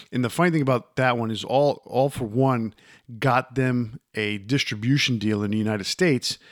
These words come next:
um, through Megaforce Records, oddly enough, and that brought them over to the United States to do a tour with newfound band Metallica in nineteen eighty-three for the,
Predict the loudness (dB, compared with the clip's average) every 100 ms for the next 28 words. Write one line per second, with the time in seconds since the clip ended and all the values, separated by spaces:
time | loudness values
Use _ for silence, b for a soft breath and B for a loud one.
0 | B B B -4 -4 -6 -2 0 2 2
1 | 0 -2 -2 -2 0 -2 -2 -4 -4 -6
2 | -4 -2 -2 -6 -6 -2 -4 -4 -16 -20
3 | B B B -4 -2 0 -2 -4 -8 -14
4 | -10 -2 0 0 0 -2 0 0 0 -2
5 | -4 -2 -2 -2 -2 0 0 0 -4 -4
6 | -8 -4 -2 -2 -2 0 2 2 -2 -8
7 | -20 -10 -2 2 2 2 -4 -4 -2 -2
8 | -4 -6 -6 -4 -4 -6 -6 -6 -8 -6
9 | -4 -6 -8 -12 -16 b b b -8 -6
10 | -8 -8 -8 -6 -4 -4 -6 -8 -6 -8